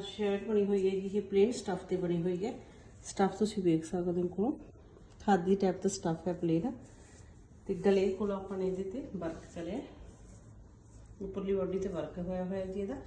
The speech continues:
ਛੋਟੇ ਛੋਟੇ ਫਲਾਵਰ ਬਣੇ ਹੋਏ ਨੇ, ਫੁੱਲ ਫਿਨਿਸ਼ਿੰਗ ਹੈ। ਇਹ ਵਾਲਾ ਬਾਜੂ ਤੇ ਆ ਗਿਆ ਜੀ, ਲੈਸ ਨਾਲ ਆਪਾਂ ਐਵੇਂ ਫਿਨਿਸ਼ਿੰਗ ਦਿੱਤੀ ਹੈ।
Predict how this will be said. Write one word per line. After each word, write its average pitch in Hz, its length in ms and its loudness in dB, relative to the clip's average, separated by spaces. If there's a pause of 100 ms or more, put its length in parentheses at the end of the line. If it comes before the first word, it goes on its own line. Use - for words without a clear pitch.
ਛੋਟੇ 196 300 -2
ਛੋਟੇ 208 240 -6
ਫਲਾਵਰ 170 420 0
ਬਣੇ 190 240 2
ਹੋਏ 202 180 0
ਨੇ, 220 160 -2
ਫੁੱਲ 208 320 -6
ਫਿਨਿਸ਼ਿੰਗ 190 580 -2
ਹੈ। 302 100 -2 (1600)
ਇਹ 190 140 4
ਵਾਲਾ 196 200 0
ਬਾਜੂ 180 400 0
ਤੇ 208 160 -2
ਆ 196 80 0
ਗਿਆ 208 160 -2
ਜੀ, 214 160 -6 (1300)
ਲੈਸ 196 340 6
ਨਾਲ 190 180 6
ਆਪਾਂ 190 200 0
ਐਵੇਂ 185 180 6
ਫਿਨਿਸ਼ਿੰਗ 180 540 4
ਦਿੱਤੀ 208 360 -4
ਹੈ। 269 100 -4